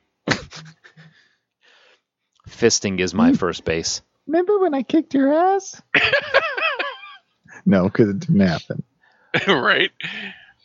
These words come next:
Speaker 3: Shut up, Pat.
Speaker 2: Pat?
Speaker 1: I would actually, I, I have the same results as Joel. Half a thumbs up for the first one and a full thumbs up for the second one. I, I just,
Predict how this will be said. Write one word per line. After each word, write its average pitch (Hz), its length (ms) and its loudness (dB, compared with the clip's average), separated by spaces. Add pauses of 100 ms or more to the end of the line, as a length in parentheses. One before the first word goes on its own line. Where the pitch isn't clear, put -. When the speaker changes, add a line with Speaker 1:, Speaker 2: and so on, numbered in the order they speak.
(280)
Speaker 3:
Shut - 300 0
up, 85 160 -2
Pat. - 280 -4 (2250)
Speaker 2:
Pat? 107 480 0 (1040)
Speaker 1:
I 170 160 2
would 247 140 4
actually, 247 320 0 (180)
I, 135 140 2 (120)
I 120 60 2 (140)
have 147 140 -2
the 139 80 -6
same 156 360 0
results 143 420 -2
as 127 160 -8
Joel. 123 440 -2 (180)
Half 123 200 -2
a 131 40 -4
thumbs 131 340 -2
up 127 140 0
for 135 100 -10
the 123 80 -6
first 123 300 -2
one 131 160 -2
and 113 100 -2
a 104 60 -2
full 123 240 -2
thumbs 113 300 -2
up 113 100 -4
for 113 80 -8
the 107 80 -10
second 110 320 -8
one. 95 140 -4
I, 113 100 0 (300)
I 127 200 2 (520)
just, 127 180 -4